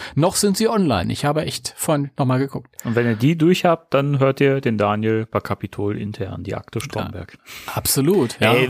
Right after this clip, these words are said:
Speaker 2: wie wir das mit, mit Werbung vollkleistern hier.
Speaker 1: Das
Speaker 2: Also
Speaker 1: ist
Speaker 2: kein,
Speaker 1: heftig,
Speaker 2: kein
Speaker 1: oder?
Speaker 2: Wunder, kein Wunder, wenn uns jetzt die Leute abspringen.
Speaker 1: Aber das ist gut gemeinte Werbung. Niemand bezahlt uns.
Speaker 2: Natürlich.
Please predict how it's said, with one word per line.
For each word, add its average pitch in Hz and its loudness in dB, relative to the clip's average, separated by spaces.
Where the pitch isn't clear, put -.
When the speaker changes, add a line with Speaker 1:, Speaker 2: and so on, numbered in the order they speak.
Speaker 2:
wie 123 -2
wir 147 4
das 143 0
mit, 143 -2
mit 131 -8
Werbung 143 0
vollkleistern 110 -4
hier. 104 -8
Speaker 1:
Das 104 -6
Speaker 2:
Also 120 0
Speaker 1:
ist - 0
Speaker 2:
kein, 131 0
Speaker 1:
heftig, 135 -2
Speaker 2:
kein 139 0
Speaker 1:
oder? 120 0
Speaker 2:
Wunder, 196 2
kein 208 -2
Wunder, 220 0
wenn 202 0
uns 196 -4
jetzt 190 -6
die 185 -2
Leute 156 -4
abspringen. - -14
Speaker 1:
Aber 170 2
das 175 0
ist - 0
gut 233 0
gemeinte 131 2
Werbung. 117 2
Niemand 185 2
bezahlt 165 0
uns. - -6
Speaker 2:
Natürlich. 101 -2